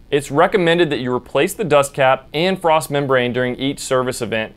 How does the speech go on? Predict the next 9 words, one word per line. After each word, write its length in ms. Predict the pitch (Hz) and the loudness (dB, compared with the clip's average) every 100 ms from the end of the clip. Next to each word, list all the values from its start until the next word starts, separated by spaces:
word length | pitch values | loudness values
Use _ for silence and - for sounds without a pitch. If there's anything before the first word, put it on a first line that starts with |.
| _ | _
for 160 | 131 113 | -4 -4
best 400 | 92 139 143 - | 0 0 0 -2
protection 580 | 143 - 120 - 120 | -6 -2 -2 -2 -6
of 220 | 101 110 101 | -4 -4 -6
the 80 | |
system. 460 | - 104 - 98 104 - - - - _ 156 | -8 -8 -10 -14 -16 -20 -20 -20 -20 _ 0
As 160 | 160 | 2
a 20 | |
reminder, 640 | 160 151 160 160 123 104 | 4 4 4 4 2 -4